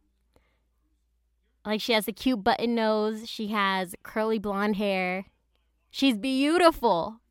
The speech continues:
Beautiful, okay? And then finally, the doctors and the nurses, their faces are revealed.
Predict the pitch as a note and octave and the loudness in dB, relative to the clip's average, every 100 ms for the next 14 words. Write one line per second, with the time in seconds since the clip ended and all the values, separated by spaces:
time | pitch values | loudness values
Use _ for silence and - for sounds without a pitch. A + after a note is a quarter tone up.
0 | _ G3 A3+ A#3+ B3 G#3 G#3+ A#3+ A3+ F#3 | _ -4 2 2 2 0 2 2 2 -2
1 | D3+ G3+ _ - G#3 A3 A3+ C4+ _ _ | -4 -8 _ -6 -2 0 -2 -6 _ _
2 | _ - _ _ _ _ - - _ _ | _ -20 _ _ _ _ -20 -20 _ _
3 | _ _ _ _ - B3 B3 B3+ B3 B3+ | _ _ _ _ 0 2 2 2 4 4
4 | A3+ G#3 G3 G3+ G#3 A3 C4+ B3+ A#3+ A3+ | 2 0 0 2 2 2 0 0 0 0
5 | G#3 G#3 A#3 G#3+ F#3 A3 B3 - G#3 G3+ | 0 -2 -2 -2 -2 0 0 0 -4 -4
6 | F#3 F3+ F3 E3 D#3+ - G#3 | -8 -6 -6 -8 -10 -10 -12